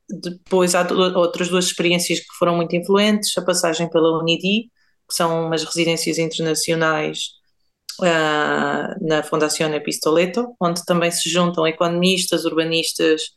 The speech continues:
artistas, ah, de várias origens, ah, e pessoas que trabalham com comunidades, e agora o mestrado estou a fazer em arte pública,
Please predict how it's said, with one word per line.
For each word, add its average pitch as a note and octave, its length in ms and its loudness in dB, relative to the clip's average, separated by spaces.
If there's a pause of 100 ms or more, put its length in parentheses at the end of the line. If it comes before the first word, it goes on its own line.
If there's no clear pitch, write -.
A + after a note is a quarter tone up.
artistas, E3 760 0 (420)
ah, D#3+ 280 2
de D#3 140 -6
várias D#3+ 640 2
origens, E3 720 0 (600)
ah, E3+ 600 2
e D#3+ 200 -2
pessoas D#3+ 300 -2
que - 80 -14
trabalham D#3 340 0
com E3 160 -4
comunidades, F3 840 0
e G#3+ 180 4
agora G#3 320 2
o G#3 60 0
mestrado G#3+ 360 2
estou G#3 120 -6
a G3 40 -6
fazer G3+ 200 0
em G#3 100 4
arte G3+ 240 -2
pública, F#3 520 -2